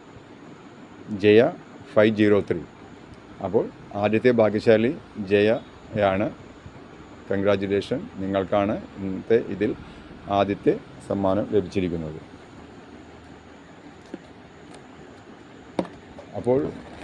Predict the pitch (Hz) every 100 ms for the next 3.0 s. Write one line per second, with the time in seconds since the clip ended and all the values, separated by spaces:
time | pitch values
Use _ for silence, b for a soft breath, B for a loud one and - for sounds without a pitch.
0 | - - - - - - - - - -
1 | - - - - 113 127 - 131 127 123
2 | 135 147 123 120 131 117 120 120 127